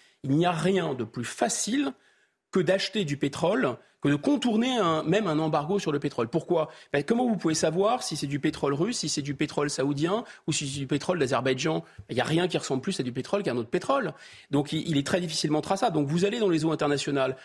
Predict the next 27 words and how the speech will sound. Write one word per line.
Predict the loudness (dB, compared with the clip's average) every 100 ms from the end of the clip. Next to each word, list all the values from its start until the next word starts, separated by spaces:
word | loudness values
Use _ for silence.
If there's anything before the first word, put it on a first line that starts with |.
| -8
vous | -4
prenez | 0 2
un | 2 2
tanker | 0 0 0
russe, | 2 0 -2 -8 _ _ _ _ _ _ _ 0
vous | 2
le | 4
transvasez, | 2 0 2 2 2
d'ailleurs | 2 2 0
qui | -2
ne |
va | -2
pas | -2 0
battre | 2 0 0
pavillon | -2 0 2
russe, | 2 0 0
hein, | -4
ce | -4
serait | -6
trop | -2 -2
simple. | 0 0 -2 -6 -8 _ -4
Il | 0
va | 2
dans | 2
les | 2 2
eaux |
internationales, | 2 2 0 0 0 0